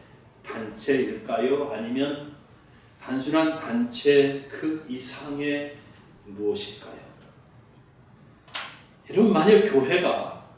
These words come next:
단순한 하나의 단체에 불과하다면 말씀드린 것처럼 교회 생활 역시 아주 쉽고 간단하지요. 가끔씩 예배에 나오면 됩니다.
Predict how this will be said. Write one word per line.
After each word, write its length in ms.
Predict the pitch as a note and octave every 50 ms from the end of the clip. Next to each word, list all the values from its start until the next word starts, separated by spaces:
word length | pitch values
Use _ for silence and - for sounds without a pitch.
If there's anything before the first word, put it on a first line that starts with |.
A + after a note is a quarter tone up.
| - - - - - - - - - - - _ -
단순한 960 | - - C#3 D3+ D#3 E3 F3 E3 - - F#3+ F3+ F3+ F3+ F3+ F3+ F3+ - -
하나의 920 | - - - F#3 F#3+ F3+ E3 D#3 C#3+ D3 D3+ D#3 D#3 D#3 D#3 D#3 D3+ - -
단체에 800 | - - C3 C3 C#3 C3+ - - - D3+ C#3 C#3 C#3 C#3 C3+ -
불과하다면 800 | B2 A2+ - C3+ B2+ B2 B2+ C3 C3 D3 F#3 F#3+ C3 G2 - - - - - - - - - - - - - - - -
말씀드린 480 | - B2+ - - G#3+ G#3 G3 A#3+ A#3 A3+
것처럼 600 | A3+ G3+ - - F#3 D#3 C#3 C#3 - C#3 - -
교회 420 | - - - D#3 D#3 D#3 D#3+ F3+ F3
생활 340 | F3 - F3+ F3 F3 D#3+ -
역시 540 | - - - - - - - - - - - - - - - - - - - -
아주 180 | - D3 - G3
쉽고 680 | G3 - - - - - - - C#3 B2 A#2+ B2 - - - - - - -
간단하지요. 720 | - - G#2+ G#2+ G#2+ A#2 A2+ A2+ A#2+ B2 A#2 - - F#2 - - - - - - - - - - - - - - - - - - - - - - - - - -
가끔씩 540 | - C#3 C#3 - C#3 C#3 - - C3+ B2+ C3
예배에 340 | B2+ B2+ B2 C3 B2+ B2+ B2
나오면 400 | A#2 A2 A2+ A2+ A#2 A#2 A2 -
됩니다. 480 | G#2 G2+ G2+ G#2 G2+ G2+ G2 F#2+ F#2